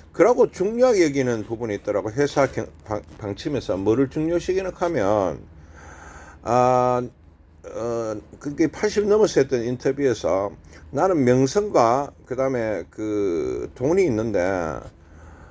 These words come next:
어, 우리 회사 버크셔에는, 버크셔에는 돈은 충분히 있다." <laughs> 돈이 많다는 거지. 그래서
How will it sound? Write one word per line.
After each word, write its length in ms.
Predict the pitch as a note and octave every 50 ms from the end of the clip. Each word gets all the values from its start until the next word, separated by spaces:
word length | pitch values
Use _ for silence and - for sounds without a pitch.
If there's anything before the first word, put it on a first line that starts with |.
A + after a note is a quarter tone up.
| - - -
어, 540 | - - - - - - - - - - - - - - - - - - - - -
우리 200 | A2+ B2 C#3+ E3+
회사 420 | F3 E3+ - D#3+ C3+ A2+ G#2+ G#2
버크셔에는, 1080 | - C3+ C3+ - - G3 F3+ - E3+ C#3+ C3 A#2 A2 G#2+ G#2+ A2 G#2+ F#2 E2 D2 A1+ -
버크셔에는 800 | - A#2+ C3+ - D3+ C#3+ - B2+ A2+ A2 G#2 F#2+ G2+ A2 B2 C#3 - - - - - - - - - -
돈은 260 | - C#3 E3+ G3 G3+
충분히 380 | F#3 - G#3+ - G#3+ G3 D3 D#3
있다." 640 | F3 - - B2 G#2+ G2+ G#2 G#2+ G2+ F#2+ F#2 E2+ E2 D#2+ - - - - - - - - - - -
<laughs> 320 | - A#2 A2 - - - -
돈이 180 | - B2+ D3+
많다는 440 | D3 B2 B2+ D#3+ - F3 E3 E3 A#2
거지. 240 | F#2+ F2 E2 - - - - - - - - - - - - -
그래서 480 | - G#4 G4+ - C#3+ C#3+ B2 B2+ C#3+